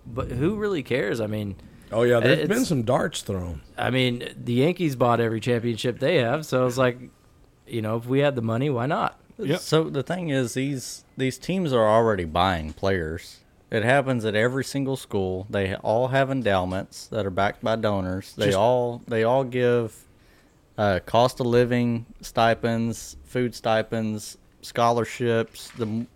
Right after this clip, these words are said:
Speaker 4: the better the scholarship, the better the player's gonna be, and the more likely they are gonna go somewhere.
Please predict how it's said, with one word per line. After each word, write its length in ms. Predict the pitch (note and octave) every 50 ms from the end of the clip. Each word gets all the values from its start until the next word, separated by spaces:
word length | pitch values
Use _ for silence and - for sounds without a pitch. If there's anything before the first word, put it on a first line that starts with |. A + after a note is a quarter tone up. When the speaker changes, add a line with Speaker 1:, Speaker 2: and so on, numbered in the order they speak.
| _ -
Speaker 4:
the 100 | A#2 A2
better 400 | G2 A2 C3+ D3+ D#3 D3+ D3 B2+
the 80 | A#2 A2
scholarship, 680 | - - - A#2+ B2 B2+ B2 A2+ - - C3 B2 A#2+ -
the 80 | - G#2
better 280 | F#2 G#2 G2+ G2+ F#2+
the 60 | F2+
player's 420 | - - - A#2+ A#2 A2+ A2 G#2+ -
gonna 180 | - A2+ G#2
be, 460 | G2+ G2 A2 G#2+ G#2+ G#2 G#2 G#2 G2+ G2
and 140 | F#2+ F#2
the 40 | F#2+
more 220 | F#2+ F#2+ G#2 A2 G#2+
likely 420 | G2+ F#2+ G2 F#2+ - G#2 G#2+ G2+
they 140 | G2 G2+ G2+
are 180 | G2 G2 G2 F#2
gonna 200 | F#2+ G2 F2+ F#2
go 180 | F#2 G2+ G#2
somewhere. 480 | G2 - - G2 F#2+ F#2+ F#2+ F#2 F2+ -